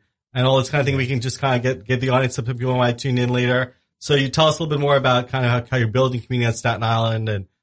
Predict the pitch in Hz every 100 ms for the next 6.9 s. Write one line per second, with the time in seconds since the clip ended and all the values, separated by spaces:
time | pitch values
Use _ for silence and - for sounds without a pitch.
0 | _ _ 127 110 104 123 120 110 _ 123
1 | 131 120 - 131 117 - 110 - 120 104
2 | - 104 95 104 110 107 95 107 101 101
3 | _ _ _ - 110 104 101 95 101 _
4 | _ _ 117 117 113 107 117 101 - -
5 | 117 113 127 - 120 104 117 113 117 120
6 | 110 113 113 - 110 - 107 98 101